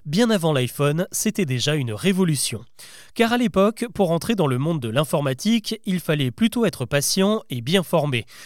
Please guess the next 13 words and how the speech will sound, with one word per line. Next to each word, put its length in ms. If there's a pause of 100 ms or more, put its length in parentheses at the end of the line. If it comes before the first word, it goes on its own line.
Si 140
vous 140
vouliez 340
tirer 300
quelque 320
chose 260
d'un 160
ordinateur, 680 (280)
il 140
fallait 240
prendre 380
votre 260
clavier 560